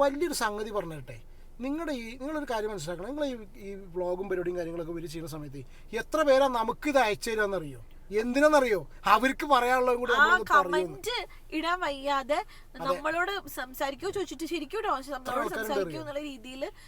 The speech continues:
Speaker 2: ഇത് അയച്ചു തരുന്നവരുണ്ട്.
Speaker 1: ഇത് ഒരാൾ
Speaker 2: ഇതൊക്കെ
Speaker 1: എനിക്ക്
Speaker 2: അവരങ്ങനെ
Speaker 1: മാത്രമല്ല,
Speaker 2: പറയുന്നത്.
Speaker 1: ഈ റിയാക്ഷൻ വീഡിയോസ് ആൾക്കാർ
Speaker 2: എന്ത്, അതെന്താ പറയുക, നിങ്ങളെ വീഡിയോ കാണുമ്പോ നിങ്ങൾ എന്തോ വലിയ സംഭവം ചെയ്തിരിക്കണ പോലെ തോന്നുന്നു.
Speaker 1: അതെ.
Speaker 2: നിങ്ങൾ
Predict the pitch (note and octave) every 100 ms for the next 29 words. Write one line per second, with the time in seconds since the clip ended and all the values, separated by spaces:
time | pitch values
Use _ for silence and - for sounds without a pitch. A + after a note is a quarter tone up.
0 | - - F3+ C4 - - C#4+ A#3 A3 G3+
1 | A3 D4 C4+ D4+ D#4+ C#4+ D4 E4+ C#4+ D4+
2 | C#4 A3+ A#3+ A3 G3+ G3+ G3+ A3 A3 A3+
3 | A#3 B3+ A3+ B3+ G4 G4+ G#4 - D4+ A#4
4 | A4+ A4+ F#4+ G4 A#4 G#4 F4 F#4 E4+ D4
5 | C#4 C#4+ - - D#4 G4 A4+ F#4 D#4 C#4
6 | C#4+ F4 A4 E4+ B3+ C4 D4 C4+ C4 A#3
7 | A#3 A#3 A3+ A3+ A3 G3 F3+ E3+ C3 C3
8 | - - G4